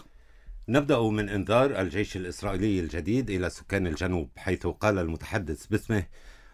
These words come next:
أنه خلال فترة وقف إطلاق النار يواصل جيش الدفاع مواجهة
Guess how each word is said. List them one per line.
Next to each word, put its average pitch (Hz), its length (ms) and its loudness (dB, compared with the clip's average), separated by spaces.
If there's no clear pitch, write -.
أنه 120 420 6
خلال 127 400 2
فترة 123 360 -4
وقف 117 260 -6
إطلاق - 280 -4
النار 101 300 0
يواصل 90 480 -2
جيش 92 240 -2
الدفاع 90 400 -2
مواجهة 82 520 -2